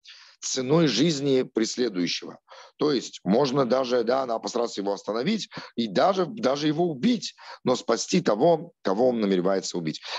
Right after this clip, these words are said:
«Медин хуват ацалат хаверо, анилмед на хумим ло таамод аль дам реаха».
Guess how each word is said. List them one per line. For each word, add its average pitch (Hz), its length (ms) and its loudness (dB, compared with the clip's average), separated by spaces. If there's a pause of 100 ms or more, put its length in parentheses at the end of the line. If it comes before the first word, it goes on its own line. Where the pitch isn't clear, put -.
«Медин 104 340 2
хуват 113 440 0
ацалат 110 320 -2
хаверо, 104 360 -2
анилмед 98 380 -4
на 76 280 -6 (400)
хумим 113 360 -2
ло 156 220 0
таамод 110 520 -6
аль 87 120 -4
дам 92 200 -4
реаха». 85 360 -6